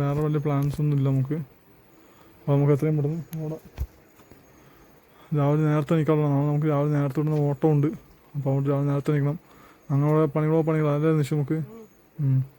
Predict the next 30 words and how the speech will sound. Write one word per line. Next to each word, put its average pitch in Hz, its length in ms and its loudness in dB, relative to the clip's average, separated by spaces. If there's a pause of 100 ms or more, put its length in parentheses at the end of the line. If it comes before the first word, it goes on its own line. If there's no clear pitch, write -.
(500)
അപ്പൊ 131 180 -4
അതാണ് 143 160 -2 (100)
നമ്മുടെ 147 220 -2
ഇന്നത്തെ 147 320 -2
മെയിൻ 147 200 0
പണി. 147 140 -2 (180)
എന്തായാലും 151 260 0
നിഷു 139 200 -4
ഡ്രസ്സ് 147 180 -4
നോക്കാതെ 143 320 -2 (300)
നമുക്ക് 147 240 -2 (100)
ഞാൻ 147 140 0
പെട്ടെന്ന് 143 240 -2
ഡ്രസ്സ് 139 200 -2
മാറ്റാം, 139 200 0
എന്നിട്ട് 139 160 -2
വേണം 143 200 -2
ഓടാനായിട്ട്. 135 380 -2 (960)
അപ്പൊ 180 160 0
ഗൈസ്, 202 160 2
നമ്മൾ 196 200 4
നടക്കാൻ 180 240 -2
പോയിട്ട് 185 180 0
തിരിച്ചു 175 240 -2
വന്നു. 170 160 -6 (400)
നമ്മൾ 175 240 -2
ഡ്രസ്സൊക്കെ 190 380 0
പുറത്ത് 170 260 -2
നോക്കാറുണ്ട്. 160 500 -4 (720)
അതെല്ലാം 160 360 0